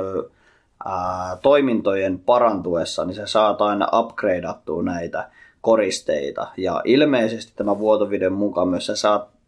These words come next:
kehitettyä sun stadionin kokoa, sen kapasiteettia, ää, sen, ö, eri rakennusvaihtoehtoja ja muita. Et sitä oikeasti tämmöistä fantasiatoimintaa tuodaan paljon, paljon enemmän lisää.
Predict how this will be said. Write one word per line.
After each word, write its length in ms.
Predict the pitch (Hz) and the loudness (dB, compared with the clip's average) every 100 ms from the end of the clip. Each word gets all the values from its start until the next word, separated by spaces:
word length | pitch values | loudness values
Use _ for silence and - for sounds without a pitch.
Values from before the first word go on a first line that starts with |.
| _ - | _ 0
kehitettyä 600 | 139 143 131 107 - 101 | 4 4 4 0 -2 -10
sun 200 | 107 104 | -8 -10
stadionin 720 | - 127 127 110 95 90 90 | -2 2 4 4 2 0 -2
kokoa, 540 | - 131 - 104 90 87 | 2 2 2 2 2 0
sen 220 | 80 87 | -6 -2
kapasiteettia, 1300 | 120 117 113 98 95 - 82 73 - - 92 73 - _ - - _ - | 2 2 2 0 -2 -6 -4 -4 -6 -4 0 0 -2 _ -20 -20 _ -6
ää, 320 | 87 85 85 | -4 -2 -2
sen, 320 | - 95 98 | 0 0 2
ö, 200 | 95 92 - - - - - | 2 0 0 -10 -20 -8 2
eri 560 | 110 107 101 95 - - _ _ _ - | 4 4 2 2 -2 -12 _ _ _ -2
rakennusvaihtoehtoja 1500 | 117 127 127 110 101 - 120 113 107 - 104 90 - - 92 | 2 2 2 0 0 2 4 4 2 0 2 2 -2 -2 -2
ja 60 | 90 | 0
muita. 340 | 101 98 95 | 0 2 0
Et 80 | - | -4
sitä 400 | 120 117 117 - - _ - | 0 2 2 0 -14 _ 2
oikeasti 340 | 120 131 131 | 2 2 0
tämmöistä 340 | 127 113 120 | 2 2 0
fantasiatoimintaa 1300 | 113 131 123 117 98 - 90 - 98 87 90 85 87 | 0 2 2 2 0 0 -4 0 0 0 -4 -6 -6
tuodaan 340 | 95 95 92 90 | -4 -2 -2 0
paljon, 340 | 117 113 98 | 2 4 2
paljon 340 | 92 92 92 95 | 0 0 0 0
enemmän 480 | 92 85 82 67 - _ _ _ - | -2 -4 -6 -8 -14 _ _ _ -4
lisää. 600 | 104 117 113 87 78 - | 2 4 4 2 0 -4